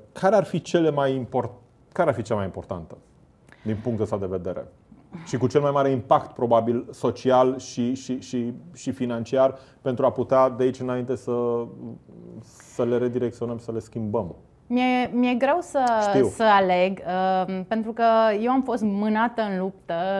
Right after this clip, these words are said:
Speaker 2: în perioada aceasta pentru că detest abuzul,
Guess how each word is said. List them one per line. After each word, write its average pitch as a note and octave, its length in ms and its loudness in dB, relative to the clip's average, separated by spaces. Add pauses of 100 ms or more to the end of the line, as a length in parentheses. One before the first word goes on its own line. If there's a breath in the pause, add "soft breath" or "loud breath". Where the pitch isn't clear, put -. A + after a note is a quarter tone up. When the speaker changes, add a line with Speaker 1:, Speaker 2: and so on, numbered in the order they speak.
Speaker 2:
în F#3+ 100 -4
perioada F#3+ 420 -2
aceasta A3 400 -4
pentru G3 340 -10
că G3 160 -8 (540)
detest G#3+ 640 -2 (400)
abuzul, F3+ 720 -4